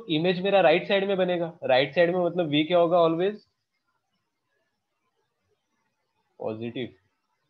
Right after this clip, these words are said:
तो right side में बन रहा है मतलब virtual image। तो यहाँ से आपको पता चलेगा जब भी मेरा object real है तो image क्या हो रहा है, Virtual है।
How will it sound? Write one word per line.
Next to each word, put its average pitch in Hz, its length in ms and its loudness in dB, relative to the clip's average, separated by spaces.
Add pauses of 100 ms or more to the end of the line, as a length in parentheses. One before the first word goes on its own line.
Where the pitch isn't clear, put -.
(420)
तो 123 60 -4
right 120 300 2
side 151 160 2
में 165 120 0
बन 147 160 0
रहा 156 100 4
है 151 80 4
मतलब 160 480 -2 (1500)
virtual 117 580 -6
image। 110 400 -10 (3750)
तो 143 60 -6
यहाँ 131 200 2
से 139 120 0
आपको 175 280 0
पता 165 260 2
चलेगा 156 360 0
जब 131 220 -2
भी 170 100 -2
मेरा 175 220 2
object 151 420 -2 (160)
real 147 340 2
है 110 80 0
तो - 680 -20
image 147 300 -4
क्या 180 100 0
हो 170 100 4
रहा 170 100 4
है, 220 200 -6 (580)
Virtual 110 460 -8
है। 98 80 -10